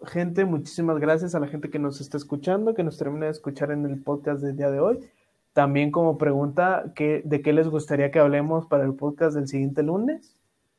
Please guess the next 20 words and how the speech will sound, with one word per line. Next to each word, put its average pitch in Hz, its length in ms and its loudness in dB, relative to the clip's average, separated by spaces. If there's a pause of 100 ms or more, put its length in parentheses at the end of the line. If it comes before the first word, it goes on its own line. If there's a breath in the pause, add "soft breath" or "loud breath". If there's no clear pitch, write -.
(880)
Tenemos 139 480 0
ahí 151 120 6
algunos 151 460 0
temitas 147 440 -2
sobre 151 260 0
la 139 120 0
mesa, 226 540 0
se - 120 -4
los 135 140 -2
haremos 147 260 4
saber 143 240 2
por 139 160 -2
medio 143 200 0
de 147 80 4
redes 143 280 -2
sociales 190 500 0
para 147 220 2
que 139 80 -2
nos 135 140 -2
sigan, 220 420 0